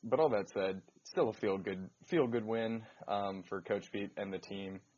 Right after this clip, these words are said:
I will say on the defensive side of the ball, my, like, one critique from this game is that, once again, the pass rush didn't really show up. You know, and there were some one-on-one battles. I know early in the game, like, Joe Tryon got a quick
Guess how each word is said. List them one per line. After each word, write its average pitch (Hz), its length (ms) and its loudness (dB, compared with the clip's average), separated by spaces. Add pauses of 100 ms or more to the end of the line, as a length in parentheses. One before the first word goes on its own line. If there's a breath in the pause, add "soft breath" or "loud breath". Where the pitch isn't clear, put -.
I 113 60 8
will 135 340 2
say 156 260 2
on 123 140 2
the 113 60 4
defensive 110 400 0
side 110 140 6
of 104 60 0
the 101 60 -2
ball, 101 400 4
my, 101 160 -2 (240)
like, 104 200 0
one 131 540 0
critique 95 540 -4
from 92 220 -6
this 85 160 -10
game 80 340 -10 (180)
is 95 440 -4
that, 98 260 2 (100)
once 101 300 -4
again, 92 380 -2
the - 100 -6 (180)
pass 95 300 -2
rush 120 280 2
didn't - 200 -6
really 156 200 -4
show - 220 0
up. 170 220 -6 (480)
You 120 200 -2
know, 117 160 6
and 117 160 0
there 135 80 2
were 170 80 0
some 165 160 -4
one-on-one 110 380 2
battles. 98 380 2
I 104 40 4
know 101 200 0
early 98 300 -2
in 98 80 -4
the 98 80 -4
game, 95 380 -2
like, 90 180 -4
Joe 95 140 -2
Tryon 92 440 -2
got 90 140 0
a 92 60 0
quick 95 180 0